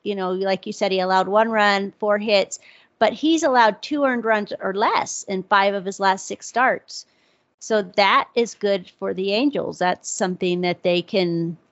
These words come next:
you know, say, "Okay, you know, we know if he gets on the mound, at least in his last starts, if he continues,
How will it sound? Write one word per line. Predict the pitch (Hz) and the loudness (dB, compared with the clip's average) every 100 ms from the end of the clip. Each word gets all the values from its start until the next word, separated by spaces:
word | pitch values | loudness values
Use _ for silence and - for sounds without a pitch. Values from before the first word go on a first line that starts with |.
| _ _ _ - | _ _ _ -8
you | 185 | -4
know, | 170 | -4
say, | 170 190 | -2 2
"Okay, | 208 214 262 208 - - | 2 4 2 2 0 -8
you | 196 | -4
know, | 175 180 | 0 0
we | 185 | 2
know | 190 202 | 4 4
if | 196 | 4
he | 214 | 0
gets | 190 196 196 | 0 0 0
on | 185 | 0
the | |
mound, | 190 262 226 190 196 202 - _ _ _ _ _ - | 4 4 6 4 2 0 -8 _ _ _ _ _ -2
at | 202 214 | 2 4
least | 220 185 - - _ _ _ _ _ - | 2 -2 -10 -16 _ _ _ _ _ -8
in | 196 | -2
his | 190 185 | 0 2
last | 202 190 - | 2 2 2
starts, | 320 302 240 214 - | 4 6 4 0 -10
if | 220 | -6
he | 202 | -6
continues, | - 185 180 247 247 196 175 170 180 185 | -4 -6 -4 0 2 2 2 2 -2 -6